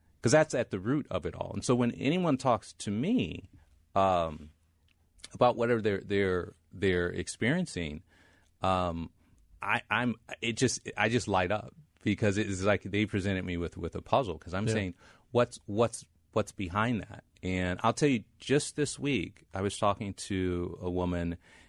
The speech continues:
Speaker 1: and, um, you know, it was our first conversation. And I said, "So if, if you could have anything that you want
Speaker 2: Right.
Speaker 1: out of, out of this conversation, you know, we have about an hour, what would that outcome be?" And she says, "I wanna stop binge eating,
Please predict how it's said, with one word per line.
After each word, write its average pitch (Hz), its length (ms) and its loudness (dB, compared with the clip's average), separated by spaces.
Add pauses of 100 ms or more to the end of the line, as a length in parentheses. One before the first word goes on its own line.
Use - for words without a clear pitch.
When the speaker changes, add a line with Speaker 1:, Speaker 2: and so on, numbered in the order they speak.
(160)
Speaker 1:
and, 85 500 -2 (300)
um, 80 440 -4 (480)
you 110 80 0
know, 98 60 0 (120)
it - 100 -8
was 110 140 2
our 104 60 4
first 110 280 2
conversation. - 560 -4 (380)
And 95 80 -2
I 92 120 2
said, 85 480 0 (180)
"So 85 300 -2
if, 82 260 -4
if - 140 -10
you 110 100 0
could 101 100 -2
have 92 140 2 (200)
anything 113 520 0
that 90 160 -4
you 87 120 -2
want - 380 -8 (120)
Speaker 2:
Right. 98 220 -2 (420)
Speaker 1:
out 87 160 2
of, 80 140 -4 (120)
out 87 120 4
of 85 60 0
this 85 120 -4
conversation, 82 640 -8
you 80 60 -12
know, 80 60 -10
we 82 120 -4
have 82 180 -2
about 80 300 -4
an - 100 -14
hour, - 280 -14 (500)
what 98 220 2
would 92 120 -2
that 92 240 2
outcome 85 320 -4
be?" 87 180 -6
And 82 120 -10
she 101 100 -4
says, 87 300 -4
"I 92 80 2
wanna 92 160 2
stop 87 300 0
binge 95 340 2
eating, 90 400 -8